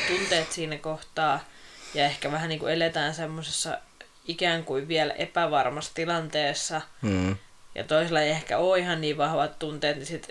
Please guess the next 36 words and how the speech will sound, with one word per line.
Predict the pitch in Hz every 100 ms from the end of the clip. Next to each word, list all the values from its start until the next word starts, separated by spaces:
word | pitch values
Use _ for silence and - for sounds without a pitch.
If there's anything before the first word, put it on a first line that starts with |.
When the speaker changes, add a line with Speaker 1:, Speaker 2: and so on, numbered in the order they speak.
| -
Speaker 1:
et, | - - - -
et | - -
se | - 170
kyllä | 165 156 156
niinku | 156 160
varmasti | 156 156 151 156 160
niinku | 156 160 160
näkyy | 160 - 170 147
siinä | 135 110
heidän | 156 156 131 120
jutussa | - 160 -
tällä | - 151 139
hetkellä, | 156 - - - 78
että, | - - - - - - - - -
et | 135 151
ei | 151
oikein | 160 151 143
niinku | 139 135 156
tiedetä | 165 151 - 120 113
vielä, | 120 123
että | - 101
missä | 131 - 110
mennään. | 117 117 - - - -
Speaker 2:
Mm. | 175 165 139 160 - - - - -
Se, | - 123
se. | 120 127 - - - - - - -
Speaker 1:
Mut | 180 170
heillä | 202 202
on | 208
ehdottomasti | 247 240 190 - -
kyllä | - 220
niinku | 214
tosi | 247 262 233
hyviä | 233 233
hetkiä | 311 330 - -
selkeästi. | - - - -